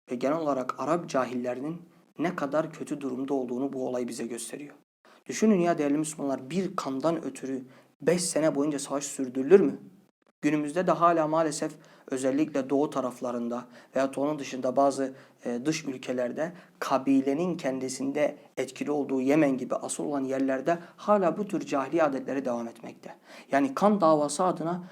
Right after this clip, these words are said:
düşünün, seneler sonra biri gidip diğerini öldürebiliyor. Kan akıtabiliyor. Bu davaya bir son verme gibi özellikleri yok. Yani aralarından biri çıkıp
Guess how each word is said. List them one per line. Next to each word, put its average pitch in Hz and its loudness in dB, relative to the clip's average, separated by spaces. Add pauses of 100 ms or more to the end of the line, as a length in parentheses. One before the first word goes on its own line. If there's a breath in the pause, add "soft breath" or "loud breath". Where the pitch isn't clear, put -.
(200 loud breath)
düşünün, 143 0
seneler 143 2
sonra 143 -4
biri 170 2
gidip 156 -2
diğerini 139 0
öldürebiliyor. 120 -8 (300 soft breath)
Kan 185 6
akıtabiliyor. 123 0 (300 loud breath)
Bu 196 6
davaya 175 10
bir 170 2
son 190 0
verme 156 2
gibi 151 -2
özellikleri 120 -4
yok. 113 -6 (100)
Yani 196 4
aralarından 160 4
biri 190 0
çıkıp - -6